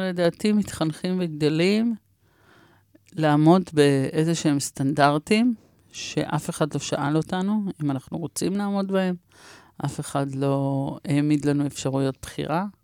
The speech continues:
כשאתה מגיע לגן או לכיתה א', יש כל מיני תוכניות לימוד, שאתה פשוט עובר עליהם כמו סרט נע. כמה בחירה, למשל, אני אתן לך דוגמה, הבת שלי היום לומדת בתיכון חדש בתל אביב, בכיתה ט'.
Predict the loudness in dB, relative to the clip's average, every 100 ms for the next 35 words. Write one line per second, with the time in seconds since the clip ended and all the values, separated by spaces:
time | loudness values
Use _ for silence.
0 | _ _ _ -20 _ -14 -8 -2 0 0
1 | 2 4 4 4 2 2 0 0 0 2
2 | 2 2 0 -2 -6 -2 -2 0 -2 -4
3 | -4 -4 -2 -4 -8 -2 0 2 0 -2
4 | -10 -8 -4 -4 -2 -2 0 0 0 -2
5 | -12 _ _ _ -20 _ -10 -6 -6 -6
6 | -6 -4 -4 -2 0 2 2 2 0 0
7 | -2 -2 -2 0 -2 -2 -2 -2 -2 _
8 | _ _ _ _ _ _ _ -20 -20 _
9 | -6 -2 0 -2 -4 -2 0 2 2 2
10 | 0 -4 _ _ _ -20 _ _ _ _
11 | -12 -4 -4 0 2 2 4 4 4 2
12 | 0 -2 -2 -2 0 2 4 2 0 0
13 | 2 2 2 0 0 0 0 -2 -6 -8
14 | -8 -6 -4 -4 -4 -4 -6 -8 -4 -4
15 | -2 -4 -6 -10 -10 -8 -8 -8